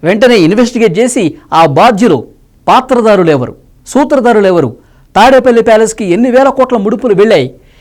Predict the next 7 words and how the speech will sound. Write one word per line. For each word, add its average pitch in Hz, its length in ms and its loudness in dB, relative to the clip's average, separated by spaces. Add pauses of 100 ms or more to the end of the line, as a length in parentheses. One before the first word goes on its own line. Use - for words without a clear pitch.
(160)
ఇవన్నీ 247 360 2
కూడా 220 360 2 (140)
బయటకు 175 440 -2
తీయాలని 175 520 -4
చెప్పి 147 440 -6 (420)
ప్రజలు 156 300 0
అడుగుతున్నారు. 202 460 -2